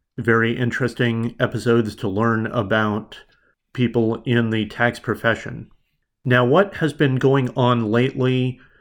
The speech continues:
tax-wise, in Kansas City and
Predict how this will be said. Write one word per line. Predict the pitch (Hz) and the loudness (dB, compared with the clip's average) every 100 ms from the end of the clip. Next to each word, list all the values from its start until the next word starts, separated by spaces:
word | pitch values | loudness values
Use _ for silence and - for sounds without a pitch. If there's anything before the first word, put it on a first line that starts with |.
| _ _ | _ _
tax-wise, | - - 147 143 - 131 135 139 139 139 - _ _ _ _ - | -8 0 0 0 -2 2 4 2 0 -2 -8 _ _ _ _ -4
in | 117 110 107 | -2 -2 -4
Kansas | - 139 120 113 - | 0 0 0 -2 0
City | 131 127 123 117 120 - | 0 2 2 0 -2 -4
and | 113 113 110 107 | 0 0 0 -2